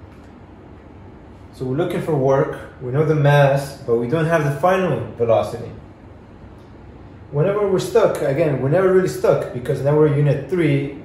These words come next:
we have unit two, which are the forces to rely on, but in this case, we're missing the final velocity, so we're gonna think back to kinematics. So let's recall the kinematics equations. So from kinematics, we wanna pick one of the equations,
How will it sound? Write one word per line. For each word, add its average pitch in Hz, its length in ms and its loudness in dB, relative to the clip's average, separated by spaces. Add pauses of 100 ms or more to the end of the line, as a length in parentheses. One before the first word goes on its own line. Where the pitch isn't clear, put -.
(140)
we 123 160 -6
have 127 300 0
unit 127 280 -4
two, 196 340 -6
which 127 200 -4
are 135 60 -4
the 113 100 -6
forces 202 460 -2
to 147 80 -2
rely 117 320 2
on, 139 300 -2 (560)
but 131 220 6
in 135 60 -2
this 180 200 0
case, 160 300 -2
we're 131 120 -2
missing 151 340 0
the 127 80 -2
final 170 420 0
velocity, 117 540 0
so 127 160 -4
we're 127 120 2
gonna 139 180 2
think 143 180 -2
back 135 240 2
to - 60 -10 (120)
kinematics. 127 720 0 (460)
So 135 200 -4
let's 143 400 0
recall 147 500 2
the - 60 -6
kinematics 170 560 0
equations. 107 600 -6 (1120)
So 156 680 2
from 135 160 -8
kinematics, 165 1040 0
we 135 140 -6
wanna 143 200 -2
pick - 260 -6
one 202 140 0
of 202 100 2
the 170 60 4
equations, 135 640 -2